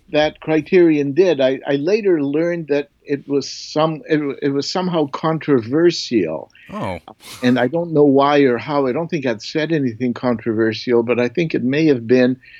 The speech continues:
Speaker 1: that I was doing the kind of close textual analysis that even Criterion was not used to giving films.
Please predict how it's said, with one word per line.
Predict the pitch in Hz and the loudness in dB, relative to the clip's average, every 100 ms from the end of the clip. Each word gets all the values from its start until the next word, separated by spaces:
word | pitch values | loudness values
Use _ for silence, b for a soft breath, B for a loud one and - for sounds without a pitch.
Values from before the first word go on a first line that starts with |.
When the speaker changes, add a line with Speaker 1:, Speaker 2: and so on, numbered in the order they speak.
| B _ | B _
Speaker 1:
that | 123 127 | -2 -2
I | 147 147 | 0 0
was | 143 131 113 | 0 -2 -2
doing | 143 147 143 | 0 0 0
the | 127 | -4
kind | - 143 139 139 | -6 -4 -2 0
of | 123 117 - _ B B B _ | 0 -2 -6 _ B B B _
close | - 151 151 - | 0 4 4 2
textual | - 156 147 - - 151 131 135 | -4 -4 -4 -6 -6 -2 2 2
analysis | 120 127 139 151 131 - 127 110 | 2 2 0 0 -2 -4 -6 -4
that | 139 135 | -2 0
even | 131 135 123 | 0 -2 -2
Criterion | 127 123 113 - 143 139 131 117 | 0 0 0 0 2 4 2 0
was | 113 113 127 | -4 -4 -2
not | 123 120 | 0 0
used | 123 117 - | 0 -2 -4
to | 110 | -2
giving | 131 123 117 | 0 2 0
films. | 98 104 82 - - | -2 -6 -8 -10 -16